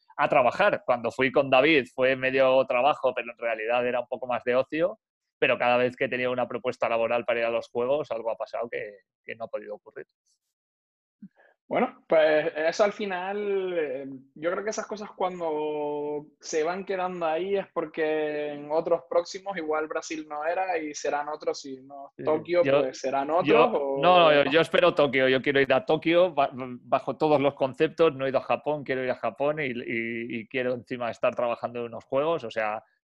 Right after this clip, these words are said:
Speaker 1: Tokio tiene que ser sí o sí, y si hace falta que yo me meta a investigar vacunas para que esto vaya más rápido, eh, tengo que hacerlo. Así que
Speaker 2: <laughs>
Speaker 1: to-, todo sea porque tengamos la posibilidad.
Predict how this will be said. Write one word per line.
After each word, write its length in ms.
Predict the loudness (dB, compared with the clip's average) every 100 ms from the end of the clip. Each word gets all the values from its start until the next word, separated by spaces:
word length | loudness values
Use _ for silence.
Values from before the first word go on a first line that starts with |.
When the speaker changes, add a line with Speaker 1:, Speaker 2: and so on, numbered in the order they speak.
| 2
Speaker 1:
Tokio 320 | 2 4 2
tiene 180 | 0 -4
que 100 | -6
ser 200 | -8 -8
sí 100 | -8
o 100 | -6
sí, 320 | -4 -4 -6 _ _
y 100 | -10
si 100 | -4
hace 160 | -2 0
falta 400 | 0 2 2 0
que 400 | -2 -2 -2 -4
yo 160 | -6 -6
me 340 | -6 -8 -10
meta 200 | -10 -6
a 40 | -6
investigar 520 | -6 -12 -6 -4 -2
vacunas 720 | -4 -4 -8 -6 -8 -8 -16 _ _
para 160 | 0 0
que 80 | 0
esto 180 | -4 -2
vaya 200 | 0 0
más 140 | -2
rápido, 580 | -2 -2 0 -2 -2 -6 _ _ _
eh, 460 | -2 -2 -2 -4 -4
tengo 200 | -4 2
que 60 |
hacerlo. 400 | 2 2 0 -2 -2 0
Así 420 | -2 0 -2 -2
que 240 | -2 0
Speaker 2:
<laughs> 540 | -2 -6 -8 -12 -12 _ _ _
Speaker 1:
to-, 300 | 4 4 4
todo 280 | 4 6 6
sea 360 | 4 6 6 4
porque 400 | 0 0 0 0
tengamos 340 | 0 0 0 0
la 140 | -2
posibilidad. 480 | -2 -10 -14 -14